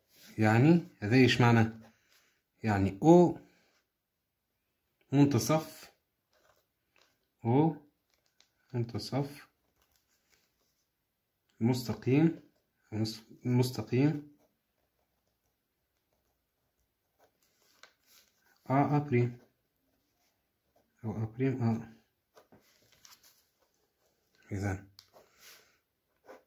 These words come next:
بما أنه أو أ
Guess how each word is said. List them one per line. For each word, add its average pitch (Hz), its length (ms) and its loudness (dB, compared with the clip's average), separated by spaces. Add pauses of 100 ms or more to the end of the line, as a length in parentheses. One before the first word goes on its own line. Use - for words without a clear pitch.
(500)
بما 127 300 6
أنه 117 440 6 (1160)
أو 135 440 4 (1400)
أ 143 380 8